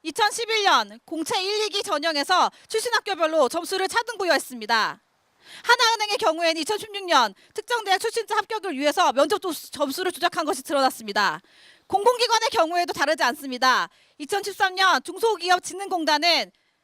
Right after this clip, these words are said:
학력과 연령에 대한 자격 기준은 없다고 채용 공고를 냈지만 실제로는 대학을 이백오십칠 곳으로 세분화한 뒤 최고 십오 점부터 최하 칠, 오 점까지 점수를 매겼습니다. 이천십육, 십육 년도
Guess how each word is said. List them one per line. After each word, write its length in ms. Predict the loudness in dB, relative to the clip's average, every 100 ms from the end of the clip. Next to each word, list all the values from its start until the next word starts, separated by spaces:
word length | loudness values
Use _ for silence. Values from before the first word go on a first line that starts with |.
| _ _
학력과 500 | -4 -2 0 0 2
연령에 420 | 2 2 2 0
대한 360 | 2 4 4 2
자격 280 | -2 -4 -4
기준은 300 | -2 0 0
없다고 400 | 2 2 4 0
채용 220 | -2 -4
공고를 220 | 0 0
냈지만 500 | 0 -2 0 0 0
실제로는 760 | -6 -6 -4 -2 2 2 2 -2 _ _
대학을 360 | 2 2 2 -2
이백오십칠 800 | 0 2 2 0 -6 _ -6 0
곳으로 320 | 0 0 -4
세분화한 480 | -2 -2 2 2 0
뒤 300 | -4 -4 -6 _ -10
최고 260 | -8 -4
십오 300 | -2 -2 -2
점부터 560 | 0 0 -2 0 0 0 _
최하 420 | -6 2 4 4 2 _ _ _ _
칠, 140 | -6 -4 -4
오 120 | 0
점까지 500 | 0 2 0 -2 -6
점수를 340 | -6 -6 -4
매겼습니다. 720 | 0 0 -2 -4 0 0 0 -6 _ -8
이천십육, 540 | -2 0 -2 -6 -4 -2 -2 -4
십육 380 | -8 -8 -4 -2
년도 520 | 0 2 6 6 6